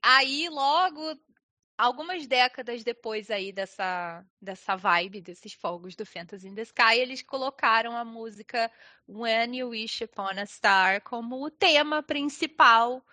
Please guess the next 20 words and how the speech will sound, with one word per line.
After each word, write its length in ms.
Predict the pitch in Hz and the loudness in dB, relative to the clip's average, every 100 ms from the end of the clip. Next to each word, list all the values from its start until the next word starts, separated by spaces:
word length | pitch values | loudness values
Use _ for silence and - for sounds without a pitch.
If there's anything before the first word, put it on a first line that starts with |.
| _ _ _ _ _ | _ _ _ _ _
desses 340 | 208 254 254 294 | 2 2 2 -6
fogos. 560 | - 202 180 175 185 - | 0 0 0 -10 -16 -12
Foi 240 | 208 202 | -6 -2
ali 260 | 214 208 214 | -2 -4 -12
por 240 | - 220 | -10 -10
volta 380 | 208 208 202 240 | -2 -2 -2 -6
de 140 | 190 214 | -12 -12
mil 100 | 208 | -12
novecentos 540 | 208 - 208 196 196 | -14 -14 -16 -14 -18
e 40 | |
noventa 540 | 202 202 196 196 190 233 | -18 -20 -18 -16 -14 -12
e 80 | 247 | -14
seis, 560 | - 269 262 330 359 | -4 4 6 6 2
mil 120 | 285 | 0
novecentos 340 | 277 254 254 247 | -4 -6 -10 -8
e 20 | |
noventa 240 | 233 233 | -8 -6
e 60 | 262 | -6
sete. 560 | - 247 233 247 - 262 | 2 6 6 4 -2 -2
Gabi, 260 | 233 233 | 0 0